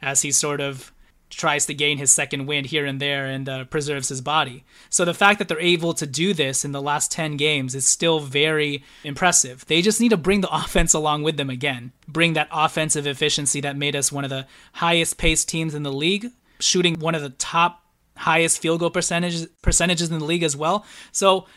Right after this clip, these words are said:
it's just about evening things out again and just finding that happy medium of everything. 'Cause right now our offense has been very, very bad. Like I said,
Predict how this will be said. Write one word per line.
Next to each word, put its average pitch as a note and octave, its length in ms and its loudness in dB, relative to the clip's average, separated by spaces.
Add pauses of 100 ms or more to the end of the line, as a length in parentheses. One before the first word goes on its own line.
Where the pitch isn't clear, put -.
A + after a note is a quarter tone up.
(120)
it's G#3 100 2
just D4 140 0
about F#3+ 260 4
evening F3+ 300 0
things D#3+ 280 -2
out D#3 160 2
again D3+ 300 0
and C#3+ 100 -6
just C#3 200 -4
finding D3 420 -4
that C#3+ 140 -8
happy C#3+ 340 -6
medium C3+ 380 -2
of C3 100 -8
everything. C3 560 -8
'Cause D#3 160 -2
right F#3 180 4
now E3+ 140 2
our D3+ 140 -2
offense C#3+ 480 -4
has B2+ 180 -6
been B2+ 180 -6
very, C#3+ 280 0
very C3 220 -6
bad. A#2 240 -10
Like C#3+ 180 -4
I D3+ 80 2
said, D#3 340 0